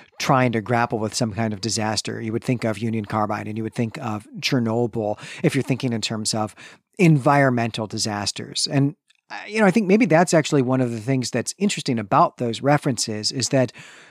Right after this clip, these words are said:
the narrator is thinking about what's happened in London as a, a type of environmental disaster, right? Where suddenly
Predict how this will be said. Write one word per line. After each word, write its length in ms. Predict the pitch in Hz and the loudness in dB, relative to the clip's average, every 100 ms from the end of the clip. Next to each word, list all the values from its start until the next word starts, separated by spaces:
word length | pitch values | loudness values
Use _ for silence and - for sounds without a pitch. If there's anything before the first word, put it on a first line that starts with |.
| _ | _
the 220 | - 147 | -4 2
narrator 460 | 139 135 135 131 156 | 4 6 4 2 0
is 280 | 190 226 233 | 4 6 6
thinking 280 | - 123 120 | 2 -4 -2
about 220 | 110 113 | -2 -2
what's 180 | 120 - | -2 -2
happened 300 | 120 120 113 | 0 0 -2
in 100 | 107 | -4
London 380 | 107 110 110 117 | -4 -4 -6 -6
as 240 | 135 139 - | 0 2 0
a, 300 | 135 123 113 - | -2 -2 -2 -6
a 100 | 143 | -6
type 420 | 131 - - 180 - | -6 0 4 4 4
of 460 | 123 107 107 - _ _ _ _ _ _ - | -4 -2 -4 -8 _ _ _ _ _ _ 0
environmental 920 | 147 139 131 131 120 117 120 120 104 | 2 4 4 4 2 0 -2 -4 -4
disaster, 600 | 120 107 147 143 - - - | -2 2 2 2 -2 -8 0
right? 220 | 123 135 | 2 2
Where 200 | 131 127 | 0 -2
suddenly 600 | - 156 147 127 117 107 | 2 2 2 0 -2 -4